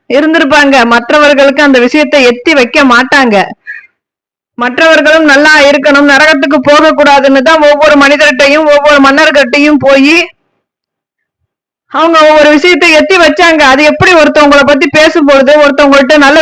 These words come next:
விஷயத்த சொல்லும் பொழுது எப்படி அது புறம் ஆகும்? மார்க்கத்தை எத்தி வைக்கிறோம்னு சொல்ல மாட்டீங்களா? அது புறமா உங்களுக்கு?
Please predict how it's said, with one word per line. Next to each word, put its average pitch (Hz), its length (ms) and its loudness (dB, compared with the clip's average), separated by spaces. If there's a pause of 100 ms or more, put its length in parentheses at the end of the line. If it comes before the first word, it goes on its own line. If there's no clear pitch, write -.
விஷயத்த 269 280 0
சொல்லும் 285 380 0
பொழுது 269 260 0
எப்படி 285 320 -2
அது 294 200 2
புறம் 294 380 0 (120)
ஆகும்? 277 300 0 (1400)
மார்க்கத்தை 294 600 -2
எத்தி 269 240 -2
வைக்கிறோம்னு 294 580 0
சொல்ல 285 200 2
மாட்டீங்களா? 226 600 0
அது 240 120 -2 (140)
புறமா 311 360 2
உங்களுக்கு? 220 360 0